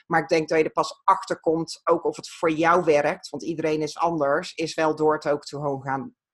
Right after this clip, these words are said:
te gaan doen. En ik heb zoiets, ja, wat kan het ergste zijn dat het, eh,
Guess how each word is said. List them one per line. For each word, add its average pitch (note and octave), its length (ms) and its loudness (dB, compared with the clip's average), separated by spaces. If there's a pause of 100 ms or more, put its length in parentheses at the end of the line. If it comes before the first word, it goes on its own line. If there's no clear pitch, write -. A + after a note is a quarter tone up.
(180)
te D3 120 -12
gaan C3+ 240 -8
doen. B2 400 -6 (640)
En F#3+ 320 -2
ik D3+ 100 -2
heb E3+ 160 -4
zoiets, - 260 -8
ja, D#3 200 0
wat E3+ 220 0
kan E3+ 260 0
het D#3+ 200 -4
ergste E3 440 -4
zijn D#3 400 -2
dat D3+ 220 -2
het, - 240 -8
eh, D3 380 -2